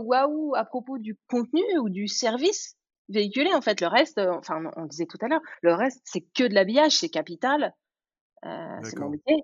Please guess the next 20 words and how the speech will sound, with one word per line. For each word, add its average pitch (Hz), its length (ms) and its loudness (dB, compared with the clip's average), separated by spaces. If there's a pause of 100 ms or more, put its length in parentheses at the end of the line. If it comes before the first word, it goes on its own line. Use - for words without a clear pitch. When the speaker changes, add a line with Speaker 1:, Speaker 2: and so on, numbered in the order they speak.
(260)
Speaker 1:
mais 180 100 2
c'est 160 200 2
juste 202 280 2
de 196 60 6
Speaker 2:
D'accord. 170 160 4
Speaker 1:
l'habillage. 262 320 0 (720)
Si - 160 -6
c'est 185 180 0
tran-, 127 180 -4
Speaker 2:
D'accord. 117 200 -4 (460)
Speaker 1:
si 269 140 2
c'est 302 140 6
transparent 285 400 6
et 277 60 0
que 233 80 -2
les 220 80 6
gens 247 120 2
font 214 160 -6
pas « 202 180 2
waouh », 269 560 0